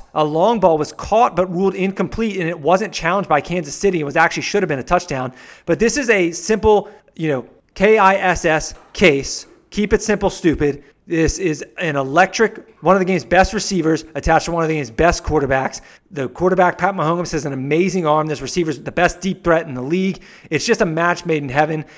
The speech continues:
Uh, I I mentioned how I have a tough time ranking, uh, Hill over Kelce, but Hill is, is one of the safer,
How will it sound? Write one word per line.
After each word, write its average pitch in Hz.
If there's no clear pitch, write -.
Uh, 160
I 175
I -
mentioned 208
how 190
I 180
have 170
a 151
tough 170
time 170
ranking, 156
uh, 175
Hill 180
over 156
Kelce, 202
but 160
Hill 202
is, 147
is 151
one 185
of 151
the 147
safer, 156